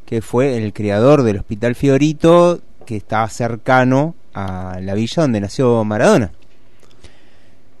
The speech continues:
Eh, el doctor este permitía, eh, bueno, el ingreso obviamente, y como que daba como un apoyo muy grande a la, a la población de ahí del, del lugar.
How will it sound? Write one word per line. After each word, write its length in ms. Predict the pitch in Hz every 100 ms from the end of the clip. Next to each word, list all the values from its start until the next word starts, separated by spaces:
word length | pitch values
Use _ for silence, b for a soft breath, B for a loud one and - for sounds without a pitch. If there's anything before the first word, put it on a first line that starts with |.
| -
Eh, 920 | 120 110 107 104 101 101 98 98 -
el 260 | 117 113
doctor 380 | 107 107 - 131
este 260 | 139 - 143
permitía, 1400 | 123 117 117 113 - 131 127 123 117 110 104 98 95 95
eh, 420 | 92 95 92 90
bueno, 220 | 95 110 95
el 80 | 95
ingreso 420 | 98 113 - 113
obviamente, 840 | 107 107 113 127 151 147 139 131
y 280 | 117 113 127
como 300 | - 110 110
que 260 | 113 123 123
daba 340 | 120 127 127
como 220 | 123 113
un 80 | 123
apoyo 580 | 123 110 120 - 135 123
muy 220 | 113 113
grande 400 | 113 110 113 113
a 40 | 104
la, 400 | 98 92 92 87
a 80 |
la 120 | 92 98
población 560 | 98 95 95 - 98
de 60 | 92
ahí 100 | 92
del, 260 | 90 87 92 95 -
del 220 | 85 92
lugar. 240 | 92 87